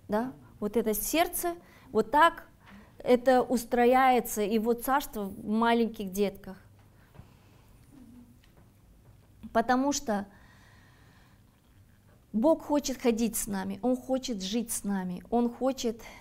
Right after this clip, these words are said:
чтобы мы были счастливы. Ишуа — единственный, который всегда был послушен своему отцу. Он никогда не нарушил.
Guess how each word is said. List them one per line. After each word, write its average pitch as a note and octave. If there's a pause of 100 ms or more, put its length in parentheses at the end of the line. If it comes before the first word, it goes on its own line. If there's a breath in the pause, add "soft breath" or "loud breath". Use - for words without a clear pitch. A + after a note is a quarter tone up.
(840 loud breath)
чтобы A3
мы B3 (320)
были A#3
счастливы. F3+ (2250 soft breath)
Ишуа — D4+
единственный, D4
который B3+ (120)
всегда A#3+
был B3+
послушен A#3+
своему G#3
отцу. G3+ (180)
Он C4
никогда B3
не A#3+
нарушил. A3